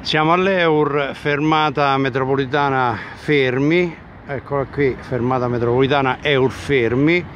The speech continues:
e oggi vogliamo provare il funzionamento del nuovo bike sharing Gobi Bike. Sarebbe un sistema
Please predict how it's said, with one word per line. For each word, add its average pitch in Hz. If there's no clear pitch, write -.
e 180
oggi 143
vogliamo 139
provare 139
il 127
funzionamento 131
del 127
nuovo 143
bike 143
sharing 127
Gobi 156
Bike. 123
Sarebbe 170
un 151
sistema 147